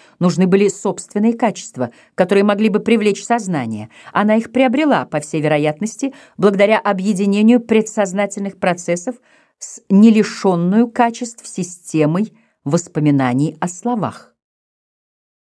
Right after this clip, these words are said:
Благодаря качествам этой системы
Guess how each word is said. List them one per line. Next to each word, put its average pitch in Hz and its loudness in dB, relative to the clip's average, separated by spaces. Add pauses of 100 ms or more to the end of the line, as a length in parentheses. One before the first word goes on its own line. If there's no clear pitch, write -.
(800)
Благодаря 214 2 (880)
качествам 135 -2
этой 127 -4
системы 160 -4